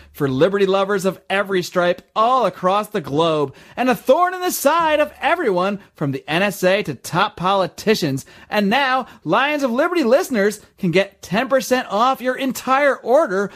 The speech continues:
by entering the referral code Lions of Liberty. That's all one word at checkout. Again, that's referral code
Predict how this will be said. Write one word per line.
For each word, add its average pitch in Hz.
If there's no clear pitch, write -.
by 180
entering 208
the 214
referral 226
code 175
Lions 170
of 202
Liberty. 165
That's 139
all 233
one 262
word 208
at 165
checkout. 175
Again, 214
that's 240
referral 262
code 220